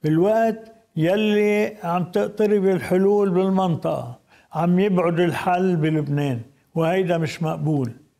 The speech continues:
اليوم قبل بكرة لازم تجتمع الحكومة وتعالج المشاكل بمجلس الوزراء. بأي شرع، بأي منطق، بأي دستور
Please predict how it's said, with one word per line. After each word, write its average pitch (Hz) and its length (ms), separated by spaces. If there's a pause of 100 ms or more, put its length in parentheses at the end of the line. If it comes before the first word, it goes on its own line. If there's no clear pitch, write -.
(380)
اليوم 170 800 (520)
قبل 180 360
بكرة 160 580 (540)
لازم 160 520
تجتمع 175 680
الحكومة 170 840 (340)
وتعالج 160 840
المشاكل 170 720
بمجلس 160 680
الوزراء. 135 560 (840)
بأي 196 500
شرع، 131 560 (140)
بأي 202 600
منطق، 160 580 (460)
بأي 196 500
دستور 180 680